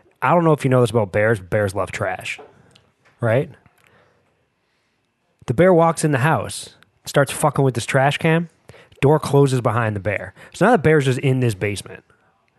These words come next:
right? Imagine what coming, leads me to another question. I'll put a pin in that.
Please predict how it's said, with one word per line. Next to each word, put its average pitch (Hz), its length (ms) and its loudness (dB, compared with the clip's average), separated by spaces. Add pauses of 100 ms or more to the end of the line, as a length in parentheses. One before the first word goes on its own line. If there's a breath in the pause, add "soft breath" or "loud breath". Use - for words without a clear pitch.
(200)
right? 113 280 0 (140)
Imagine 196 300 0
what 214 140 2
coming, 180 220 0 (1080 loud breath)
leads 135 160 0
me 120 60 0
to 113 100 0
another 117 160 0
question. 107 220 -4
I'll 107 60 -2
put 107 120 -6
a - 20 -12
pin 104 140 -6
in 98 60 -8
that. 95 180 -10